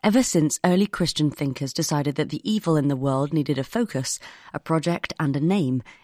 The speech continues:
in order to be decisively defeated at the second coming, this shape-shifting form has hovered around.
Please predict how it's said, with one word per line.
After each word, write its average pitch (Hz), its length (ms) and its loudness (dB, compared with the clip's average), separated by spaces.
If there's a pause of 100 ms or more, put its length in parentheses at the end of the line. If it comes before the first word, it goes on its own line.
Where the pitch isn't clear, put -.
(100)
in 185 100 6
order 185 160 6
to 170 140 -2
be 151 160 2
decisively 139 680 -2
defeated 147 480 -4
at - 60 -8
the - 80 -10
second - 400 -8
coming, 143 340 0 (420)
this 285 140 2
shape-shifting 165 640 0
form 127 460 -2
has 202 160 0
hovered 135 320 -6
around. 135 460 -4